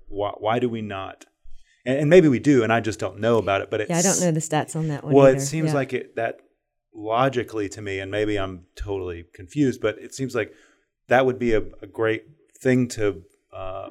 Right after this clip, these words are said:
Speaker 1: as a city to, to propagate if you have medical,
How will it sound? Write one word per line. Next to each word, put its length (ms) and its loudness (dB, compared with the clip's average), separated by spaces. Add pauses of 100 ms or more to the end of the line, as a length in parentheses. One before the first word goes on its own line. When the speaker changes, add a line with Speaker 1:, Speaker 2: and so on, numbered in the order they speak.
(120)
Speaker 1:
as 260 -4
a 220 -4
city 460 4
to, 300 -2
to 320 -6 (240)
propagate 800 2
if 220 -4
you 140 -2
have 480 -6 (440)
medical, 680 -2